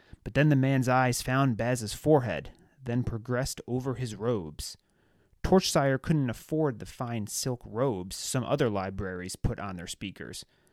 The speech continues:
Baz wore ordinary black cloth with the same rune as on his forehead stitched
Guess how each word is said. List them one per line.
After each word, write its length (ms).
Baz 420
wore 260
ordinary 540
black 440
cloth 640
with 160
the 80
same 360
rune 540
as 180
on 180
his 140
forehead 600
stitched 600